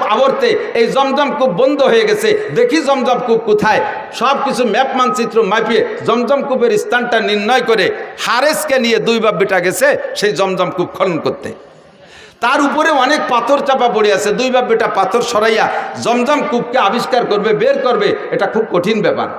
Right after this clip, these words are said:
দুই দিন, তিন দিন পর্যন্ত খোঁজার পরে জমজম কূপ বের করতে পারে নাই।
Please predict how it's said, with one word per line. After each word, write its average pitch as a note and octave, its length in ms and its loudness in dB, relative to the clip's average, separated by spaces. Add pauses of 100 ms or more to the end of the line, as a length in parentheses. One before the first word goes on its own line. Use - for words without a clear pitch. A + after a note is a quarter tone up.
(420)
দুই A#3+ 160 0
দিন, C#4+ 260 2
তিন B3 220 0
দিন D4 180 0
পর্যন্ত B3 360 -2
খোঁজার A#3+ 460 0
পরে G3+ 320 0 (380)
জমজম G#3 360 0
কূপ F#3+ 180 0
বের G3 240 2
করতে E3 260 -4
পারে C3+ 260 0
নাই। G#2+ 140 -2